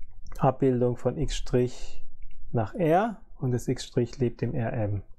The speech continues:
Was wir jetzt zeigen können, ist, äh, dass wenn wir diese Differenz integrieren, dann kriegen wir gerade aufgrund des Fobinis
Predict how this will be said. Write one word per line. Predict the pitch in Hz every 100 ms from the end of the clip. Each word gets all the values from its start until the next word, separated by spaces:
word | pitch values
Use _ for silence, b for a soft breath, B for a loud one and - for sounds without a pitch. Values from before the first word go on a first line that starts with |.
| - _ _ _ _ - - - - - _ _ - - - B B B _ - -
Was | 165 -
wir |
jetzt | 160 - -
zeigen | - 151 175 175
können, | 170 156 156
ist, | 147 139 -
äh, | 151 135
dass | 131 123 120 - - - - -
wenn | - 127
wir | 123 127
diese | 123 123 127 120
Differenz | 131 131 123 143 185 185
integrieren, | 135 123 - 185 226 226 190
dann | 135
kriegen | 127 156 156
wir | 131 131
gerade | 123 123 120 120 151 156
aufgrund | 131 - 143 131
des | 123
Fobinis | 131 123 156 190 214 226 - - -